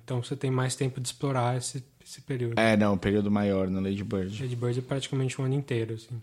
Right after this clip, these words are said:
Speaker 1: Mas ele, como ele não tem um, um grande evento, uma grande coisa que, que faz ela mudar e tal,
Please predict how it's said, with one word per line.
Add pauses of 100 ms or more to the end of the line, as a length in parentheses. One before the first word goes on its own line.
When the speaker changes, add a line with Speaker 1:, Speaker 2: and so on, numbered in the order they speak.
Speaker 1:
Mas
ele,
como
ele
não
tem
um, (180)
um
grande
evento,
uma
grande
coisa
que, (460)
que
faz
ela
mudar
e
tal,